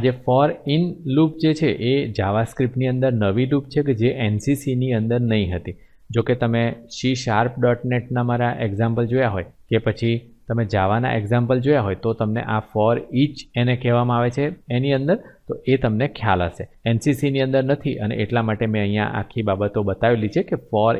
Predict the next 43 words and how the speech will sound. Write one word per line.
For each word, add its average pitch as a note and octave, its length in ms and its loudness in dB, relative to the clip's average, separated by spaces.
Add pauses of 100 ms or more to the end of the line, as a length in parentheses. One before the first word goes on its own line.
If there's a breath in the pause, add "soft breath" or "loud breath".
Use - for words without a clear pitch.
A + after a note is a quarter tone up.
(200)
in F3 200 2
જે F3+ 180 6
છે B2 120 2 (420 loud breath)
એ D#3 40 4 (100)
ખાસ B2+ 280 -2
કરીને D3+ 280 0
કોઈ A#2 180 0
પણ D3 200 -2 (120)
ઓબ્જેક્ટની A#2+ 680 0
ઉપર D3 180 0 (100)
કે F3 100 0 (260)
એરેની C3+ 440 2
ઉપર G#2 220 0 (100)
ચાલે F#2 320 0
છે F#3 80 2 (380 loud breath)
અને A#2+ 100 0 (380)
એરે A#2 260 2
અને E3+ 120 0 (140)
ઓબ્જેક્ટની C3 560 0
અંદર B2+ 240 0
આપણે B2 260 -2
જાણીએ C#3 340 0
છીએ A#2+ 80 -4 (260 loud breath)
કે - 60 -2 (180)
એક D#3+ 180 0
કરતાં B2+ 360 0
વધારે G#2+ 360 0 (100)
વસ્તુ F#2+ 420 -4
હોય D#2+ 180 -4
છે. - 60 -16 (260 soft breath)
તો - 120 -20
એ A#2+ 140 -2
દરેક C3 400 0
વસ્તુને C#3+ 400 -2 (140)
લઈને C#3 280 0 (200)
એનીમાં C#3 440 -2
આપણે C3 240 -4
કંઈક C#3 160 -2 (160)
બાબત A#2 240 0 (120)
કરવી E3+ 260 2
હોય F#2+ 180 0
ત્યારે G#2+ 200 0
આપણે A#2+ 180 -4